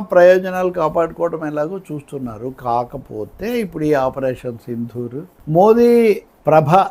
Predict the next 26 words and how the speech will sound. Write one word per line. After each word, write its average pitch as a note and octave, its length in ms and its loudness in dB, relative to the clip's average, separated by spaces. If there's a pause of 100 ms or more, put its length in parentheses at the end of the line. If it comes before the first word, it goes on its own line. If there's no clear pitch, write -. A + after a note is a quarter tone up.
(340)
మొదట్లో F#3+ 400 0 (100)
ఉన్నది F3 280 -2
కాస్త F3 360 0
కొంచెం E3+ 260 -2
మసకబారటము, D#3 800 -2 (140)
మెజారిటీ D3 440 -2 (100)
రాకపోవడం, D3 440 -2 (100)
ఇట్లాంటివి A3+ 580 -6 (380)
అప్పుడున్న G3+ 360 0 (120)
జోష్ G#3 300 4
ఇప్పుడు F#3+ 240 -2
కొంచెం F3+ 240 -2
తగ్గించిన E3+ 520 -2
మాట E3+ 100 -2 (100)
నిజమే, D3 280 -4 (120)
కానీ G#3 240 -4 (420)
ఇప్పటికీ B2+ 420 -6
అధికారం D3+ 500 0
వాళ్ళ C3+ 140 0 (120)
చేతుల్లోనే C#3 540 -6
ఉంది B2+ 180 -14
కదా. B2 180 -16 (200)
కాబట్టి E3 380 -4 (580)
ఈ C#3+ 120 -6 (140)
థర్డ్ G3 300 4
డైమెన్షన్ E3 680 -6